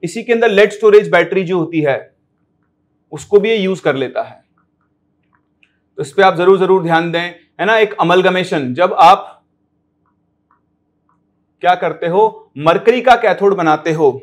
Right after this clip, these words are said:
तब जो मेटल डिपॉजिट होती है उसका क्या बनता है, अमलगम बनता है, तो वो आपको ध्यान रखना होगा। लास्ट है significance of electrode potential values। अगर आपको तीन चार एलिमेंट्स की ई नॉट वैल्यूज पता है तो कौन एक अच्छा रिड्यूसिंग एजेंट होगा,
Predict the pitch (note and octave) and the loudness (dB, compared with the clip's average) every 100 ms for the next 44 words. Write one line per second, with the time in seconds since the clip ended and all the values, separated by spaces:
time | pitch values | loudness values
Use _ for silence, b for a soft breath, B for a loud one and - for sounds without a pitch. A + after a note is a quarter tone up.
0 | - _ - B3 A3+ b b b - F3+ | -16 _ 0 2 2 b b b -6 -2
1 | F3 E3+ G#3 F#3+ F#3+ F3+ F3+ F3+ - F#3 | 0 0 0 0 -2 -6 -8 -8 -8 -2
2 | F3 E3+ E3 F#3+ - E3 E3+ F#3 E3+ D#3 | -2 -2 -2 -2 0 0 0 0 -2 -4
3 | D#3+ E3 F3 D#3 E3 E3 E3+ D3+ C#3+ C3+ | -4 -4 -6 0 2 2 -4 -10 -10 -10
4 | C#3 C#3 C#3+ E3+ b b b - F3 A3 | -10 -4 2 2 b b b 0 4 4
5 | A3 A#3+ A#3 A3 B3+ B3+ B3 A#3+ A#3+ A#3+ | 4 4 4 0 0 -2 -2 -2 0 0
6 | A#3+ F3 - A3 G#3+ G3 F3 F3 G3+ D#3+ | -2 -4 -2 0 0 -2 -10 -6 -4 2
7 | C3+ C#3+ C3+ C3 - _ _ _ _ _ | 4 4 0 -6 -16 _ _ _ _ _
8 | _ D3+ F#3+ G#3 G#3 B3 A#3+ A3+ A3+ A#3 | _ 4 6 6 4 0 0 -4 0 4
9 | A3 G#3 G3+ G#3 - G#3 G3 F#3+ F#3 F#3 | 4 4 2 -2 -10 -8 -6 -4 0 0
10 | G3 F#3 F3 F3 F3+ G#3 - F#3+ A3 G#3 | -2 -2 0 2 0 -4 2 2 2 0
11 | G#3 - G3+ F3 D#3+ E3+ F3+ F3+ F3 F3 | -2 -4 -2 0 0 0 -2 -4 -4 -8
12 | D#3+ F3+ | -2 0